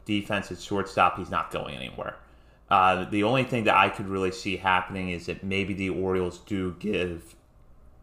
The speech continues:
Jordan Westberg, Gunnar Henderson,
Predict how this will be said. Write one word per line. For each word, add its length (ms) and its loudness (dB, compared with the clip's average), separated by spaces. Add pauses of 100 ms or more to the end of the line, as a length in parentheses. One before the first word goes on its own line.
(460)
Jordan 320 6
Westberg, 640 6 (360)
Gunnar 240 4
Henderson, 680 -4